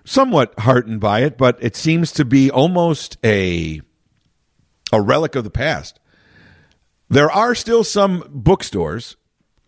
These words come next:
and that's, uh, itself, there are still, I mean, I could put a period at the end of that sentence.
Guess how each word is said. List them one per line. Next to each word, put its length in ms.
and 280
that's, 400
uh, 160
itself, 920
there 180
are 160
still, 360
I 60
mean, 140
I 40
could 140
put 120
a 20
period 320
at 80
the 80
end 80
of 40
that 180
sentence. 360